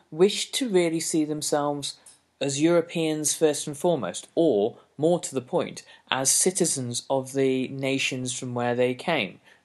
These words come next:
be they German, French, Dutch, Austrian, or whatever.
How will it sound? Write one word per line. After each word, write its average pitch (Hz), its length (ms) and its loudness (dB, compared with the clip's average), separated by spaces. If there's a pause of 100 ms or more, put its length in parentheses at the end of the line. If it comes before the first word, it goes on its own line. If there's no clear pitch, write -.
(160)
be 117 140 -4
they 107 240 0 (100)
German, 120 640 0 (300)
French, - 760 -4 (280)
Dutch, - 600 -4 (120)
Austrian, 101 600 -6 (180)
or 95 500 -4
whatever. 98 540 -4